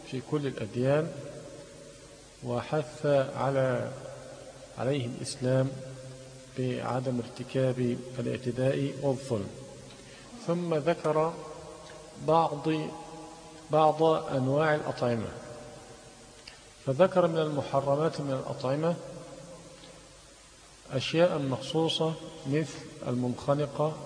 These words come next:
بداية الميتة والدم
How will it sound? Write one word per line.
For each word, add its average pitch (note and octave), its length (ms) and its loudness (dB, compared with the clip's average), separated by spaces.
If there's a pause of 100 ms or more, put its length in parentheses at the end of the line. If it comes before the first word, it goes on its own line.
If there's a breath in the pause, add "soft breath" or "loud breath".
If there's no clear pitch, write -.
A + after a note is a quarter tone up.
(640)
بداية C#3 520 4 (1300)
الميتة C#3+ 600 2 (920)
والدم C#3 440 2